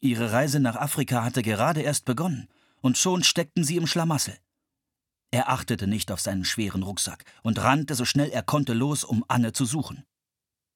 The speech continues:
Philipp lief im Zickzack zwischen den grasenden Zebras und Giraffen hindurch bis zum Fluss.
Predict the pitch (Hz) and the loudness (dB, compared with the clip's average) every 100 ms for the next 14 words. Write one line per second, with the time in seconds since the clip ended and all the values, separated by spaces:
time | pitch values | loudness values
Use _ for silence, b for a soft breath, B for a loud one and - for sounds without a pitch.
0 | - - 170 170 139 135 135 - 202 - | -4 0 0 0 -2 0 0 2 -2 0
1 | 180 160 - 160 156 139 123 135 156 143 | -2 0 -2 0 2 2 2 2 0 0
2 | 127 123 185 185 147 156 151 151 127 151 | 0 2 0 -2 0 -2 0 -2 0 0
3 | 160 - 123 123 143 143 - b b 165 | 0 2 2 2 0 -4 -6 b b -2
4 | - - 147 - 98 - | 0 0 0 -2 -8 -10